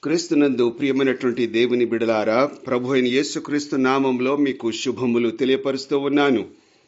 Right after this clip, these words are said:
ఒక మాట ప్రార్థన చేసుకుందాము. దయగల ప్రభువా, నీ పరిశుద్ధ నామమునకు వందనాలు, స్తోత్రములు. గత కాలమంతా కాచి కాపాడి రాత్రి మంచి విశ్రాంతినిచ్చారు, మీకు వందనాలు.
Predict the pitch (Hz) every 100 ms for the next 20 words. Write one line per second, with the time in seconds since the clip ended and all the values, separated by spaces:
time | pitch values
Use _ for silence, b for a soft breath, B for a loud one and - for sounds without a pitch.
0 | b b - 117 147 160 156 151 156 160
1 | 165 151 - 151 151 147 156 - - -
2 | _ _ - 123 147 147 135 - 147 139
3 | 151 160 160 160 147 - 147 139 135 135
4 | 135 135 127 127 123 123 123 123 - 123
5 | 120 123 127 139 - 117 123 135 135 131
6 | 127 123 127 120 139 143 143 147 147 139
7 | 147 156 175 175 B B B B B -
8 | 147 160 170 151 165 165 165 151 147 160
9 | 160 156 151 - 151 151 147 139 139 135
10 | 135 135 139 165